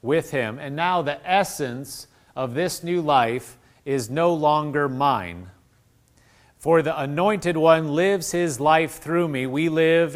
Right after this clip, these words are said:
in union as one." We live in union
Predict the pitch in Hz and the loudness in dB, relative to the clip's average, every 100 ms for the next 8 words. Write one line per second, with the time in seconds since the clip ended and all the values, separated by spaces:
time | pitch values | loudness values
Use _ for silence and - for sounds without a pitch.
0 | - 165 190 202 170 156 143 143 143 143 | -8 -2 -2 0 0 0 -4 -4 -6 0
1 | 147 156 123 120 139 92 82 - _ _ | 2 2 0 -2 -4 -4 -12 -20 _ _
2 | _ _ _ _ _ _ 110 185 214 190 | _ _ _ _ _ _ 0 2 4 6
3 | 180 180 139 151 160 190 202 185 170 147 | 6 4 0 -6 -4 -2 -2 -2 -2 -2
4 | 135 127 131 | -4 -6 -8